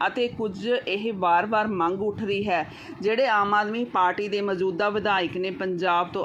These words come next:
ਅਤੇ ਮੰਤਰੀ, ਉਹ ਕਹਿੰਦੇ ਨੇ ਕਿ ਅਸੀਂ ਭਗਵੰਤ ਮਾਨ ਦੀ ਅਗਵਾਈ ਦੇ ਵਿੱਚ ਪੰਜਾਬ ਦੇ ਇੱਕ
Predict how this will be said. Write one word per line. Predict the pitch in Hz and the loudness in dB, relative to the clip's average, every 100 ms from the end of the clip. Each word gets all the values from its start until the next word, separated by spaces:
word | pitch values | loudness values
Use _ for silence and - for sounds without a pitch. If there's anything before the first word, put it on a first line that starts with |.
| 180 | -2
ਅਤੇ | - | -2
ਮੰਤਰੀ, | 208 190 185 - 202 | -2 0 -2 -2 -2
ਉਹ | 165 185 196 190 | -2 -2 -4 -4
ਕਹਿੰਦੇ | 196 220 247 | -2 0 0
ਨੇ | 226 | -2
ਕਿ | 208 240 - | -4 -4 -2
ਅਸੀਂ | 202 - 185 170 | -4 -4 -4 -2
ਭਗਵੰਤ | 202 180 185 196 208 | -4 -2 0 0 -2
ਮਾਨ | 226 208 196 | -2 0 0
ਦੀ | 202 | -2
ਅਗਵਾਈ | 190 175 170 175 214 | -2 0 2 2 0
ਦੇ | 226 | 0
ਵਿੱਚ | 180 170 190 | -2 -4 -6
ਪੰਜਾਬ | 196 190 170 180 175 185 | -6 -4 -2 2 2 2
ਦੇ | 202 | -2
ਇੱਕ | - 175 | -4 -4